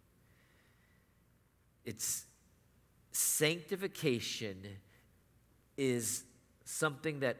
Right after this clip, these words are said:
only God can give. Chastity and singleness, faithfulness in marriage is a gift from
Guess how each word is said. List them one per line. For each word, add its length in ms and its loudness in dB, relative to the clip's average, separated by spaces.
only 380 -2
God 480 -2
can 180 -8
give. 640 -6
Chastity 640 0
and 120 -6
singleness, 600 -8
faithfulness 560 -2
in 100 -12
marriage 400 -8
is 140 -10
a 40 -8
gift 400 -10
from 280 -6